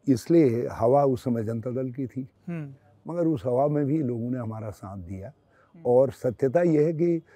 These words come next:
Speaker 1: मैं चुनाव प्रचार के अंतिम समय में पिथौरागढ़ ही था। तो ये तो मेरे लिए खबर है।
Speaker 2: हम्म। तो ये कुर्ता फाड़ने वाली कहानी क्यों
Speaker 1: कहाँ,
Speaker 2: चलती
Speaker 1: कहीं
Speaker 2: है?
Speaker 1: से नहीं, ये पता नहीं किसने चलाई, मैंने तो पहली बार सुना है।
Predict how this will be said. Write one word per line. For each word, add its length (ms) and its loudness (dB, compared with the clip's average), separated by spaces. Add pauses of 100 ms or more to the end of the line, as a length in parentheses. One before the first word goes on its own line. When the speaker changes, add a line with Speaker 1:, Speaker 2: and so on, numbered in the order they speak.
(280)
Speaker 1:
मैं 500 0 (400)
चुनाव 400 2
प्रचार 420 0
के 340 -2 (560)
अंतिम 400 2
समय 380 -4
में 240 -10 (800)
पिथौरागढ़ 540 6
ही 80 -2
था। 300 -16 (1080)
तो 80 -2
ये 180 4
तो 160 2
मेरे 220 0
लिए 120 2
खबर 380 4
है। 240 -8 (640)
Speaker 2:
हम्म। 140 -16 (680)
तो 60 -4
ये 120 2
कुर्ता 360 4
फाड़ने 300 6
वाली 180 4
कहानी 280 4
क्यों 100 4
Speaker 1:
कहाँ, 140 8
Speaker 2:
चलती 180 4
Speaker 1:
कहीं 220 4
Speaker 2:
है? 60 2
Speaker 1:
से 160 -2
नहीं, 300 -14
ये 80 -8
पता 220 -2
नहीं 180 0
किसने 280 -2
चलाई, 300 -2
मैंने 220 0
तो 60 -2
पहली 260 2
बार 180 2
सुना 200 -16
है। 200 -20